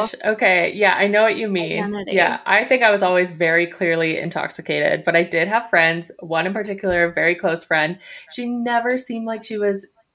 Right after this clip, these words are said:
Speaker 1: intoxicated. And I was like, she was the one taking care of me a lot of the nights in high school. I'm like,
Speaker 2: Yeah.
Speaker 1: "How? How?"
Speaker 2: That's so funny. When I saw that, it had me thinking about, like, yeah, how,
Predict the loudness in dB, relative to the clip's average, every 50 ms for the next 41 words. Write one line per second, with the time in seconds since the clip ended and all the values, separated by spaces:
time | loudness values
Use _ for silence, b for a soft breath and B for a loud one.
0 | _ -6 -6 -2 0 0 0 0 -2 -6 -4 -2 -2 -2 -2 -2 -4 -4 -4 -4
1 | -2 0 2 2 0 0 0 -6 -4 -4 -4 -2 0 0 0 0 0 -2 -8 -12
2 | -12 -12 -8 -4 -4 -4 -4 -4 -6 -6 -4 -2 -2 0 0 -2 -2 -4 -4 -4
3 | -4 -4 -4 -6 -6 -4 -4 -2 -2 -4 -6 -6 -6 -4 -4 -4 -4 -4 b b
4 | b b b _ -6 -4 -4 -4 -2 0 2 2 4 4 2 2 2 2 2 2
5 | 0 -2 -2 -2 0 2 2 2 0 -2 -8 _ _ -10 -8 -8 -6 -6 -4 -4
6 | -4 -4 -4 -4 -4 -4 -4 -6 -6 -8 -10 -12 -14 _ _ _ _ -8 -4 -2
7 | 0 2 2 2 2 2 4 4 4 4 4 2 2 2 0 0 -2 -2 -4 -4
8 | -6 -8 -8 -8 -8 -6 -2 -2 -2 -2 -2 -4 -6 -4 -2 0 0 0 2 0
9 | 0 -2